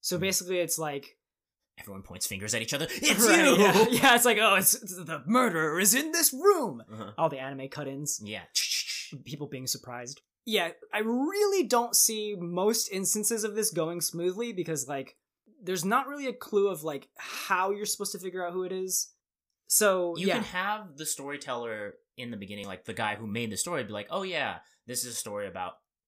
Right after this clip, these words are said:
Speaker 2: Little Red Riding Hood, and something's wrong, and I need you to go fix my story, and we believe,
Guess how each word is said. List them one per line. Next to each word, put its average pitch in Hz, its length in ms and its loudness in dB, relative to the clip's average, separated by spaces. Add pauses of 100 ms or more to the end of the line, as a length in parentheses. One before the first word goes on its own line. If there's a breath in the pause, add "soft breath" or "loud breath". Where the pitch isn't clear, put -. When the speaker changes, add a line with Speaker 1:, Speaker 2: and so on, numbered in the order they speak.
Speaker 2:
Little 95 260 -16
Red 98 140 -12
Riding 175 280 -2
Hood, 147 340 -4 (240 soft breath)
and 120 260 -6
something's 143 380 -4
wrong, 110 380 -2
and 101 100 -10
I 101 60 -8
need 107 140 -10
you 101 100 -10
to 95 60 -10
go 90 60 -8
fix - 280 -12
my 90 100 -12
story, 107 600 -6
and 95 120 -16
we 95 80 -14
believe, 87 360 -18